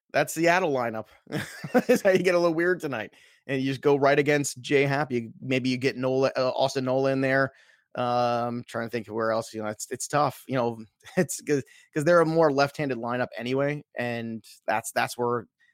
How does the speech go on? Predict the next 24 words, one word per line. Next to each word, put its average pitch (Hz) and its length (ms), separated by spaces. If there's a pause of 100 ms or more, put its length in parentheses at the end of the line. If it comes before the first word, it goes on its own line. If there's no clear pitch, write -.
that's 165 140
where 180 100
normally 160 500
this 123 180
would 127 100
go. 120 200
Okay, 135 260
well, 131 120
I 147 100
got 156 120
a 156 40
lefty, 175 300
even 160 160
if 147 80
he's 139 140
marginal, 139 480
but 123 140
Happ's 120 240
been 104 160
so 113 260
bad, 107 240
I 98 40
just 98 220
can't. 101 200